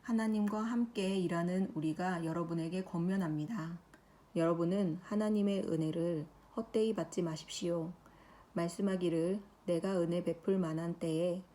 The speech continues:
너, 내 말을 들었고 구원의 날에 너를 도왔다"라고 말씀하셨기 때문입니다. 보십시오. 지금, 지금은 은혜 받을 만한 때요.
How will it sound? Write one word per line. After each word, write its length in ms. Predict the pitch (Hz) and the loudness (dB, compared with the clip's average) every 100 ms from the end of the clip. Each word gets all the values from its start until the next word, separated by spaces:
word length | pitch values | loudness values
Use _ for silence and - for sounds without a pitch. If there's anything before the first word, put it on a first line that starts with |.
| - - - - | -20 -20 -18 -2
너, 260 | 170 170 - | 2 2 0
내 240 | 165 180 196 | 2 4 4
말을 520 | 160 156 175 208 214 | 2 0 2 0 -2
들었고 600 | - 151 - 180 170 151 - - | -4 -6 -4 0 0 -2 -8 -12
구원의 480 | - 175 190 196 | 0 2 2 2
날에 320 | 170 160 175 185 | 0 0 0 2
너를 300 | 156 165 180 | 2 0 0
도왔다"라고 1040 | 156 156 - 165 156 170 - - 165 196 | -2 -4 -6 -6 -4 -8 -10 -8 -2 0
말씀하셨기 720 | 165 160 - 180 185 160 185 | 0 -4 -2 -2 -2 -4 -2
때문입니다. 800 | 185 214 208 165 151 160 156 156 - - - - | 0 0 2 0 -2 -2 -6 -8 -12 -20 -20 -20
보십시오. 680 | - 175 - - - 160 151 160 - | -10 -8 -6 -4 0 2 0 -6 -16
지금, 480 | - 175 180 196 220 - - - - - | -8 -2 2 2 0 -4 -20 -20 -20 -16
지금은 520 | - 170 180 190 175 - | -8 -2 2 2 0 2
은혜 360 | 175 185 190 185 | 2 4 4 2
받을 320 | 220 180 190 | 0 2 2
만한 340 | 156 156 170 | 0 -2 -4
때요. 460 | - 165 160 156 | -2 0 2 0